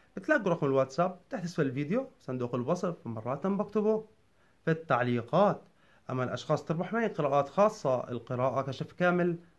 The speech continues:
روحاني عاطفيًا مهنيًا، توقعات الأشهر القادمة بإذن الله تعالى، ومليئة أيضًا بالنصائح اللي بتدفع بمصلحتك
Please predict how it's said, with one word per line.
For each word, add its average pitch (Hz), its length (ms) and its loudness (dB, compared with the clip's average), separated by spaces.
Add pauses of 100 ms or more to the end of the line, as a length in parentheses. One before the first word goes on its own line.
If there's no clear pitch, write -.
روحاني 127 640 2
عاطفيًا 147 840 0
مهنيًا، 143 720 0 (400)
توقعات 123 520 0
الأشهر 143 420 -4
القادمة 165 600 2 (180)
بإذن 120 320 -6
الله 131 240 2
تعالى، 160 520 4 (440)
ومليئة 143 440 0
أيضًا 202 200 0
بالنصائح 135 880 0
اللي 123 120 -6
بتدفع 202 340 -2
بمصلحتك 220 600 -2